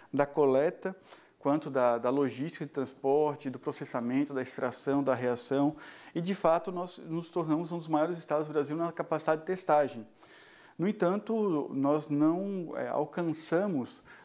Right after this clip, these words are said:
né, no, como país, numa capacidade de testagem que permitisse a gente fazer um reconhecimento universal durante todos os momentos da pandemia. Nós fomos, ao longo da pandemia, evoluindo essa capacidade e chegamos agora no mês de novembro e dezembro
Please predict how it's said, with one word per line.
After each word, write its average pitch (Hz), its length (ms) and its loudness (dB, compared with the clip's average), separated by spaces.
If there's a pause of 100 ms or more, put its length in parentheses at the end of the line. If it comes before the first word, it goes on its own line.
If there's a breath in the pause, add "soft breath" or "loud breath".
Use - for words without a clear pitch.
né, 120 200 -6
no, 135 580 0
como 139 200 0
país, 139 600 -2
numa 180 200 -4
capacidade 143 640 0
de 135 60 -8
testagem 135 800 0 (360 loud breath)
que 175 200 -2
permitisse 185 560 -2
a 180 40 0
gente 175 200 -4
fazer 160 240 -2
um 180 80 0
reconhecimento 175 680 -2
universal 175 500 4
durante 175 240 -4
todos 202 360 2
os 165 60 -10
momentos 143 280 2
da 143 60 -2
pandemia. 120 460 -6 (480 loud breath)
Nós 120 220 -2
fomos, 160 420 0
ao 139 100 6
longo 139 160 2
da 139 100 2
pandemia, 139 440 2
evoluindo 139 420 0
essa 175 140 -4
capacidade 135 640 -2
e 180 40 -8
chegamos 185 520 -2
agora 139 260 4
no 139 60 2
mês 127 200 2
de 127 80 -4
novembro 123 420 -2
e 120 40 -6
dezembro 127 640 -2